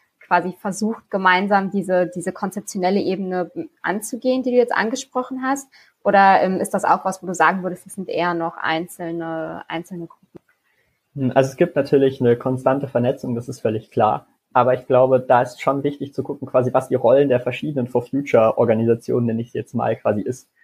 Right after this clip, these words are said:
Speaker 1: Ja.
Speaker 2: Und der, der wirkliche Wert oder das, das, der große Vorteil, den diese Untergliederung auch mit den unterschiedlichen Namen hat, ist, dass wir in viele verschiedene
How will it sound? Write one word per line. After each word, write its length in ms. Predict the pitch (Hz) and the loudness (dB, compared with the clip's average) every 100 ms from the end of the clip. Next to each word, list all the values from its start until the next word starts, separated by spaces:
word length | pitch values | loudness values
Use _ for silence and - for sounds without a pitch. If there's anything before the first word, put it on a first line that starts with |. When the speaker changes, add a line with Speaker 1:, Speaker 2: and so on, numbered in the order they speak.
| _ | _
Speaker 1:
Ja. 180 | 233 220 | -16 -12
Speaker 2:
Und 380 | 165 117 117 _ | -4 -4 -4 _
der, 240 | 117 107 | 4 4
der 260 | 117 107 107 | 2 0 2
wirkliche 480 | 143 - 127 117 113 | 0 0 -4 -4 0
Wert 520 | 113 139 190 - - | 2 4 2 -2 -8
oder 200 | - 113 | 0 2
das, 180 | 110 113 | 4 0
das, 240 | - - - | -2 -12 -10
der 100 | - | -6
große 280 | 107 127 123 | -2 -2 -2
Vorteil, 460 | - 147 202 135 113 | 0 2 2 2 0
den 160 | 117 | 0
diese 340 | 117 113 113 107 | -2 2 2 2
Untergliederung 680 | 120 123 127 151 185 139 131 | 0 -6 -4 0 2 2 2
auch 200 | 135 127 | 0 0
mit 160 | 117 | 0
den 180 | 117 117 - | -2 -2 -8
unterschiedlichen 560 | 160 180 - - - | -2 -2 -2 -12 -6
Namen 400 | 110 127 143 104 | -2 0 0 -2
hat, 160 | 117 - _ _ _ | -4 -6 _ _ _
ist, 120 | 139 | 0
dass 140 | 135 135 | 2 2
wir 60 | |
in 80 | 123 | 0
viele 260 | - 175 151 | -2 -2 0
verschiedene 720 | 139 - 156 143 127 123 | -2 -4 -6 -2 2 2